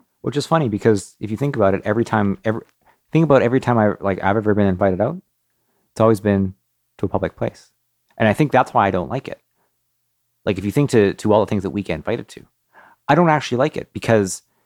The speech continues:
it's in a large group setting, public space, where I can't get to know you because you're not willing, you would not be willing to be intimate, um,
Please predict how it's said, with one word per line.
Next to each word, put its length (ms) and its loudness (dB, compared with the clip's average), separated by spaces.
it's 160 -2
in 80 2
a 180 4
large 380 0
group 320 -4
setting, 400 -6
public 260 0
space, 480 -4
where 580 2
I 100 2
can't 260 -2
get 140 0
to 80 -4
know 160 2
you 320 -8
because 340 2
you're 140 4
not 180 4
willing, 500 -2
you 80 -4
would 120 2
not 160 0
be 80 -6
willing 220 -2
to 80 -14
be 100 -12
intimate, 420 -10
um, 500 -2